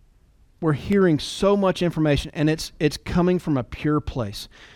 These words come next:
With the Alliance, we have a, a power, uh, in that we are not alone, that we are all fighting together, and when people find out something, we're, we're passing it on to others.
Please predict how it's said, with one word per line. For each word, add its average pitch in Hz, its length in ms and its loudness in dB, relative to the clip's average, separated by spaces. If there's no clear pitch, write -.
With 156 160 0
the 160 120 2
Alliance, 165 440 0
we 160 120 0
have 143 180 2
a, 131 160 -6
a 135 120 -10
power, 185 640 2
uh, 127 240 -4
in 151 240 4
that 135 260 -2
we 160 280 0
are 139 100 4
not 151 300 2
alone, 180 420 2
that 139 140 -4
we 151 120 2
are 135 100 0
all 151 260 4
fighting 165 380 2
together, 165 380 2
and 160 120 -8
when 127 120 -2
people 170 260 -8
find 180 360 0
out 180 180 4
something, 180 400 -4
we're, 135 200 -4
we're 151 80 -6
passing 165 420 0
it 156 60 0
on 156 160 0
to 156 100 -4
others. 135 360 -4